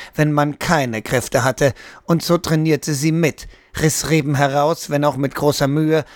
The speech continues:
machte Liegestütze und vollführte kurze Sprints. Sie war unermüdlich,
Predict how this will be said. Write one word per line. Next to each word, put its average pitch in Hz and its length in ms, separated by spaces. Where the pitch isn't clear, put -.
machte 147 240
Liegestütze 151 840
und 135 120
vollführte 143 600
kurze - 380
Sprints. - 540
Sie 139 200
war 139 100
unermüdlich, 135 800